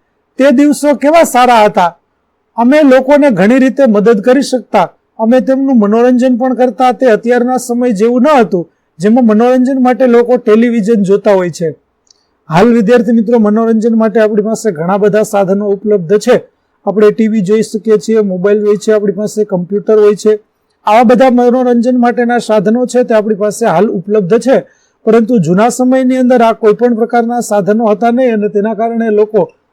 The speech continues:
આવા મદારીના ખેલ જોઈ અને તેના રન-, તેના દ્વારા મનોરંજન મેળવતા હતા. આર્યનાથ તે દિવસોને યાદ કરતા કહે છે કે તે દિવસો ખૂબ જ સુંદર હતા. જ્યારે હું મોટો થયો,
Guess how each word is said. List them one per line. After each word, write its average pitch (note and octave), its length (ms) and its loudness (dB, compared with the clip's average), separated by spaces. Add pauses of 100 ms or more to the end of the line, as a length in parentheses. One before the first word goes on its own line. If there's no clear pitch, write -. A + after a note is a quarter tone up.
(140)
આવા A3 340 0 (100)
મદારીના A3+ 600 0
ખેલ A3+ 320 -2
જોઈ A#3+ 200 2
અને G#3 160 0
તેના G#3 280 -4
રન-, G#3+ 240 -2
તેના A3 340 -2
દ્વારા A3 280 0
મનોરંજન F#3 640 -2 (420)
મેળવતા A3+ 540 2
હતા. G#3+ 180 0
આર્યનાથ A#3 480 0
તે B3 180 0
દિવસોને A#3+ 480 -2
યાદ A#3 260 0
કરતા A#3+ 280 -2
કહે C#4 260 0
છે A#3 140 -4
કે A3+ 140 -2
તે A3+ 180 -2
દિવસો A3+ 380 -4
ખૂબ G#3+ 280 -2
જ A#3+ 200 0 (440)
સુંદર A3+ 500 0
હતા. F3+ 280 -2 (1080)
જ્યારે G3+ 360 4
હું E4 240 2
મોટો C4 260 2
થયો, C4+ 340 2